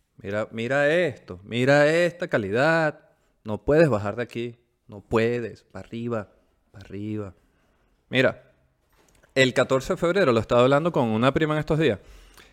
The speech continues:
y, y lo explicaba en, en, en clase también, sobre que esa, mm, celebración la llaman como el Hallmark Day, ¿no? Y Hallmark viene de estas tarjetas, de,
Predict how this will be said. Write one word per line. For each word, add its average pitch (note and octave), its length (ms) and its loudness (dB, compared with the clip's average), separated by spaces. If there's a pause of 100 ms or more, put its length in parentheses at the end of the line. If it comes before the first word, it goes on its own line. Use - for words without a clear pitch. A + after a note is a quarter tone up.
(140)
y, A2+ 80 -4
y G2+ 640 2
lo G#2 80 0
explicaba G#2 960 0
en, G2+ 240 -16
en, G2 160 -16
en F#2+ 160 -12
clase G#2+ 320 -2
también, C3+ 380 -4
sobre G#2 720 0 (460)
que A#2+ 340 2
esa, C#3 560 0
mm, G2+ 280 -10
celebración A2+ 460 0
la C#3 60 0
llaman C3+ 240 -2
como A#2+ 140 -4
el A2+ 80 -2
Hallmark B2 540 -4
Day, A2 460 -6 (200)
¿no? F#3+ 180 -18 (420)
Y A#2 200 -4
Hallmark D3+ 480 0
viene C3 520 -2
de A#2+ 120 0
estas C3+ 240 -4
tarjetas, B2 580 -2 (380)
de, G2+ 260 -12